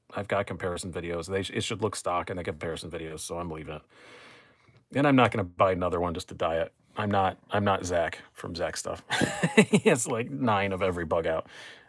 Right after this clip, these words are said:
in a million different things. Michael says, "Someone rudely interrupted me watching when you're discussing this deal. Well, what model is that?" It's the Screamer. It's the, um, what is it? Uh, F seventy-three. I,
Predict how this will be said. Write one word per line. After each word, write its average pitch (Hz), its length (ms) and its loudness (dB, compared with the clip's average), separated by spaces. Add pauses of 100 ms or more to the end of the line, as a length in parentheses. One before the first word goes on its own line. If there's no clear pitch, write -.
(220)
in - 120 -4
a - 20 -2
million 92 480 0
different - 340 -4
things. 82 300 -6 (2000)
Michael 98 240 -2
says, 95 240 0
"Someone 117 240 4
rudely 113 260 6
interrupted 101 320 4
me 98 100 2
watching 92 420 2
when 92 120 0
you're 90 120 -2
discussing 98 500 0
this - 300 -6 (240)
deal. 95 160 -2
Well, 90 100 2
what 98 180 2
model 95 260 6
is - 40 0
that?" 98 100 0
It's - 100 -2
the 117 100 0
Screamer. 110 560 4 (360)
It's - 180 -8
the, 87 380 -4
um, 82 540 -6
what 85 140 -4
is 85 180 -8
it? 82 160 -4
Uh, 80 460 -2 (200)
F 113 140 4
seventy-three. 92 760 0
I, 113 200 8